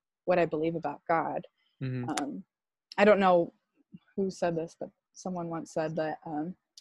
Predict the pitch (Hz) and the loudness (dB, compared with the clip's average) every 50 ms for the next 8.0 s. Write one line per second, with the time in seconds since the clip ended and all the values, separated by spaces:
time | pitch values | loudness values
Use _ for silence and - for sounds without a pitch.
0 | _ - - 165 165 190 185 190 185 185 185 185 170 175 160 - - - 175 170 | _ -6 -2 0 0 2 2 2 4 2 2 2 2 0 0 0 0 0 0 0
1 | 165 160 151 156 165 - - - - - 170 160 165 - 165 156 - - 143 - | 0 0 -2 -6 -8 -10 -16 -16 -12 -8 -8 -8 -8 -8 -10 -12 -8 -8 -8 -8
2 | 151 - 165 151 147 143 - 151 156 175 - - 143 143 147 175 - _ _ _ | -8 -8 -6 -6 -6 -4 0 2 2 2 0 0 -2 -4 -4 -4 -6 _ _ _
3 | _ _ _ - - 180 180 - 180 170 165 160 160 170 170 _ _ _ _ _ | _ _ _ -10 -10 -8 -2 2 4 4 4 4 2 -2 -6 _ _ _ _ _
4 | _ _ _ - 175 - 185 175 175 170 180 185 190 185 180 175 170 165 165 165 | _ _ _ -8 0 4 6 6 6 6 4 2 2 2 2 2 0 2 2 0
5 | 165 165 170 - - 170 165 165 170 170 - - - _ _ _ _ - 185 190 | 0 -2 -4 -4 -2 -2 0 -2 -2 -6 -10 -18 -20 _ _ _ _ -4 0 4
6 | 190 185 185 180 180 180 175 170 165 175 - _ _ _ _ _ - 185 190 190 | 4 4 4 4 4 4 4 4 4 2 -6 _ _ _ _ _ 4 4 6 6
7 | 196 190 - 185 180 170 165 151 151 180 220 226 208 - 180 175 165 170 175 185 | 4 4 4 2 2 2 0 0 2 4 4 4 2 0 -2 0 2 2 2 2